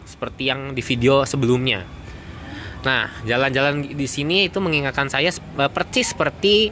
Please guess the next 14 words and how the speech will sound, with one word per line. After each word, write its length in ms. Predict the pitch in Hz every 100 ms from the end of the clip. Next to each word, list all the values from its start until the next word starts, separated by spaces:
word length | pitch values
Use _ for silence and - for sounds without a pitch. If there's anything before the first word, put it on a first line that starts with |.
| -
suasana 480 | 151 139 139 147 156
di 260 | 143 147 143
Monas 340 | 147 170 139 - -
ya, 220 | 127 147 - - - - -
di 160 | 117 113
Monumen 400 | 117 120 123 120
Nasional, 560 | 110 127 123 107 90
percis 400 | - - 208 -
seperti 400 | - 123 131 120
ini. 160 | 110 98 104 - - - -
Namun 400 | 127 147 170 151
ini 80 |
malah 320 | 180 151 143 156
lebih 400 | 123 139 160